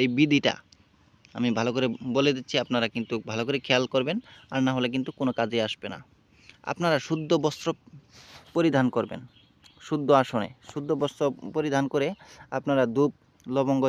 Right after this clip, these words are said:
জ্বালাবেন, আর না হলে আগরবাতি জ্বালাবেন, ঠিক আছে? জ্বালিয়ে আপনারা এগারো শতবার, এগারো শতবার এই মন্ত্রটি আপনারা পাঠ করবেন। এগারো শতবার যখন এই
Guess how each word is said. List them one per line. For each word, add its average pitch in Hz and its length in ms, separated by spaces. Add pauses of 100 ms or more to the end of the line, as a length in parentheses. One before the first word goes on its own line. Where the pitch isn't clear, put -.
জ্বালাবেন, 127 360 (600)
আর 123 160
না 120 100
হলে 117 220
আগরবাতি 117 400
জ্বালাবেন, 120 300 (420)
ঠিক 170 200
আছে? 113 160 (240)
জ্বালিয়ে 170 360 (180)
আপনারা 147 240 (180)
এগারো 175 320
শতবার, 120 340 (680)
এগারো 165 280 (100)
শতবার 147 340 (160)
এই 143 160
মন্ত্রটি 139 400
আপনারা 131 260 (1300)
পাঠ 131 140 (120)
করবেন। 107 240 (240)
এগারো 160 240 (100)
শতবার 147 300 (120)
যখন 135 200 (180)
এই 123 60